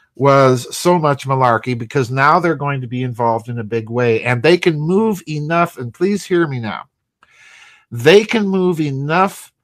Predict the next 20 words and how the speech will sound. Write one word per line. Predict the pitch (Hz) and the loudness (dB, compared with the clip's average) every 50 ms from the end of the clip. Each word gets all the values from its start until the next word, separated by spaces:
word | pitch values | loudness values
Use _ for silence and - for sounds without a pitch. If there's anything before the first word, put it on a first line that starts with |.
| _ _ _ _ _ _ | _ _ _ _ _ _
capital, | - - - 180 170 165 - 151 107 107 80 - - - _ _ _ _ _ _ _ _ _ _ | -10 -2 2 2 2 2 2 -2 -4 -4 -8 -12 -14 -20 _ _ _ _ _ _ _ _ _ _
they | 110 110 131 143 | -6 -4 -2 -2
have | 147 160 156 143 | 0 0 0 0
enough | 139 135 131 139 151 160 160 - - - _ _ _ _ _ _ _ | 0 -4 -4 -4 -4 -4 -4 -6 -12 -20 _ _ _ _ _ _ _
ability | 135 135 120 139 160 165 170 160 160 147 139 131 | -8 -4 0 2 2 2 2 2 0 0 -4 -6
to | 120 131 | -6 -10
do | 120 110 131 147 165 160 | -10 -6 -4 -4 -4 -4
this | 131 110 104 80 71 78 - - | -4 -6 -10 -10 -10 -12 -16 -12
into | - 139 143 139 135 - - 139 127 - - _ _ _ | -8 -8 -8 -8 -8 -6 -6 -6 -6 -6 -8 _ _ _
each | - 185 208 214 208 - - 180 - - | -4 -2 -2 -2 -2 -4 -8 -10 -6 -2
and | 156 151 147 139 - - | -2 -2 -2 -2 -6 -4
every | - 170 190 202 196 165 139 127 117 104 92 73 - - _ _ _ _ _ _ _ _ | 0 2 2 2 0 -4 -8 -8 -6 -6 -8 -8 -12 -16 _ _ _ _ _ _ _ _
cryptocurrency | - - 165 165 - - 156 143 143 143 - - 170 165 160 143 131 - - 117 107 95 120 - _ _ _ _ _ _ _ _ _ | -2 0 0 0 2 0 0 0 0 -2 -4 -2 0 0 0 0 -2 -4 -4 -4 -4 -4 -6 -10 _ _ _ _ _ _ _ _ _
that | - 113 147 147 147 - 135 123 | -4 0 2 2 2 0 -2 0
they | 127 151 165 175 170 | 2 4 4 4 4
can, | - - 170 165 160 156 151 151 143 | 2 -2 -2 -2 0 0 0 -2 -4
through | 131 - - 165 160 147 | -6 -6 -4 -2 -2 -2
their | 135 139 156 175 190 190 | 0 0 0 2 0 0
trades | 190 - - 170 160 156 147 143 - - - - | -2 -2 -2 -2 0 -2 -2 -6 -8 -8 -4 -2
alone, | 135 131 131 139 147 143 123 110 110 110 113 120 123 | -2 0 0 0 -2 0 -2 -2 -2 -4 -6 -8 -12